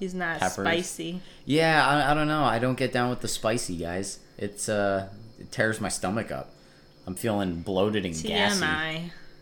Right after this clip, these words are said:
Speaker 2: Oh,
Speaker 1: I need
Speaker 2: whatever.
Speaker 1: to hear about your stomach on this
Speaker 2: <laughs>
Speaker 1: podcast.
Speaker 2: Um, all right, guys. One quick thing I wanna stop, I wanna spend a minute talking about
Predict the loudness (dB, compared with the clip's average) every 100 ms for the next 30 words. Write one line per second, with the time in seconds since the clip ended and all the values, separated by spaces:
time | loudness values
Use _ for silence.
0 | -4 0 0 -2 -4 -2 -2 0 0 0
1 | -2 -4 -8 -8 -8 -6 2 2 4 2
2 | 2 -2 0 2 2 2 0 -2 0 2
3 | 0 0 -4 -8 -10 -6 -2 2 2 0
4 | 2 6 6 6 4 2 -4 -12 -12 -12
5 | -2 4 6 6 4 4 2 -2 -8 -16
6 | -4 0 2 2 0 -2 0 -2 2 2
7 | 2 0 0 -2 2 2 2 2 2 4
8 | 4 4 2 0 2 2 2 0 0 -2
9 | -4